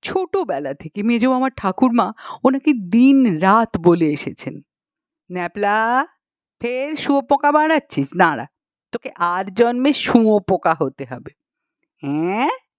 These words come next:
এই তুই মাকড়সা ঠ্যাঙাচ্ছিস নাকি? জানিস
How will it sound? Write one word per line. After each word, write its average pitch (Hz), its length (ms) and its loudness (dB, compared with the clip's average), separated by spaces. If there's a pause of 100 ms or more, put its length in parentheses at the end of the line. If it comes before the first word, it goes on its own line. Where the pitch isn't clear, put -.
(440)
এই 240 140 -4
তুই 233 240 -4
মাকড়সা 180 680 -4
ঠ্যাঙাচ্ছিস 285 680 -2
নাকি? 269 480 0 (520)
জানিস 302 540 -6